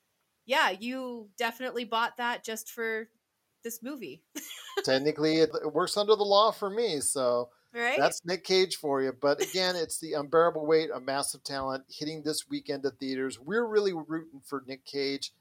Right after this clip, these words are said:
Speaker 2: Are you rooting for Nick Cage too? Are you gonna check it out, The Unbearable Weight of Massive Talent? Or, as the ads are saying, they're not even wasting time with the rest of the title. They're just saying massive talent.
Speaker 1: Yeah.
Speaker 2: So are you seeing massive talent this weekend at the theaters, or Bad Guys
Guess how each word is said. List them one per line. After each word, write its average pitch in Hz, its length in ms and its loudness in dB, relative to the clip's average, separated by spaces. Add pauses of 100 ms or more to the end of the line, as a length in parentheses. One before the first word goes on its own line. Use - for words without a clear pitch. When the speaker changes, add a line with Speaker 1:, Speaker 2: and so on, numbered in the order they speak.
(360)
Speaker 2:
Are 160 100 6
you 208 300 0
rooting 294 280 0
for 285 100 -4
Nick 269 220 -6
Cage 247 320 -2
too? 247 180 -4
Are 247 60 -2
you 214 60 -4
gonna 220 180 2
check 220 240 -2
it 220 80 2
out, 220 260 2
The 196 100 -2
Unbearable 190 520 0
Weight 196 220 0
of 147 140 -4
Massive 165 400 -6
Talent? 180 380 -4
Or, 143 340 4 (260)
as 156 200 4
the 156 180 -6
ads 151 280 0
are 156 60 -8
saying, 160 260 -4
they're 233 120 6
not 202 160 4
even 151 240 0
wasting 151 440 -4
time 151 320 0
with 143 100 -6
the 135 100 -2
rest 139 300 -2
of - 60 -20
the 147 60 -8
title. 135 340 0
They're 143 120 0
just 147 240 -6
saying 139 240 -6
massive 131 400 -4
talent. 131 400 -4 (280)
Speaker 1:
Yeah. 220 140 -6
Speaker 2:
So 160 80 8
are 160 80 8
you 240 180 0
seeing 220 420 4
massive 196 400 2
talent 175 420 0 (180)
this 165 220 -6
weekend 160 300 -4
at 156 100 2
the 143 60 -20
theaters, 160 480 -4 (300)
or 170 260 4
Bad 175 420 4
Guys 185 600 0